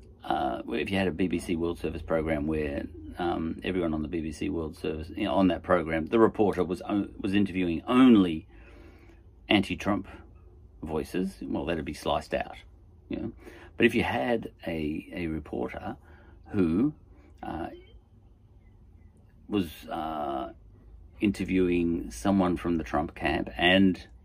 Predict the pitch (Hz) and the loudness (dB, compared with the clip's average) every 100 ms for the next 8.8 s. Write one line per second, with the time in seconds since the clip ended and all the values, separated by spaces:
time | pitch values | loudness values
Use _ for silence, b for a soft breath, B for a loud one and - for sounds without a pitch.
0 | - - - 85 80 80 76 65 80 80 | -20 -14 -6 -4 -2 -4 -6 -6 -4 -4
1 | 82 80 - B B B - 92 104 - | -4 -8 -10 B B B 2 2 2 -2
2 | 78 60 - - - - 190 - - - | -4 -4 -6 -10 -4 -4 -4 -10 -20 -20
3 | b b b b b - - 78 76 69 | b b b b b -16 -12 -10 -8 -8
4 | 69 82 - 101 110 107 123 143 - 101 | -8 -10 -4 0 2 4 4 2 0 -4
5 | - - - 202 196 - - - 180 - | -4 -4 -4 -4 -6 -8 -8 -10 -10 -12
6 | - B B B B - - - - - | -20 B B B B -12 -10 -10 -10 -10
7 | - - - - - - - - - 117 | -10 -14 -16 -18 -18 -14 -12 -12 -8 0
8 | 98 95 117 175 - - 120 | 2 4 4 2 -2 -6 -4